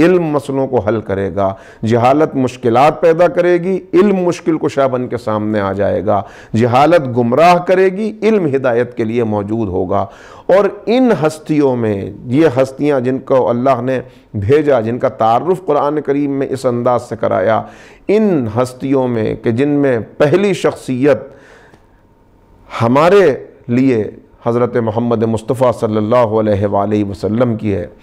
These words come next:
यूँ तो जनाब आदम से लेकर ख़त्मी मरतबत तक जितने अम्बिया आए, सब इसीलिए आए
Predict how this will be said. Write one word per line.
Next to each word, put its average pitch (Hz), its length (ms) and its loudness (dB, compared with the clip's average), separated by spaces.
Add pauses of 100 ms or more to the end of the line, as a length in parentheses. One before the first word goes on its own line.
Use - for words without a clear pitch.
(220)
यूँ 120 120 2
तो 120 120 2
जनाब 113 320 0
आदम 117 460 2
से 131 120 -4
लेकर 127 380 -2 (480)
ख़त्मी 123 280 -2
मरतबत 120 540 0
तक 139 60 2 (120)
जितने 165 360 2
अम्बिया 165 460 2
आए, 104 360 -2 (120)
सब 180 240 -2
इसीलिए 202 560 0
आए 113 240 0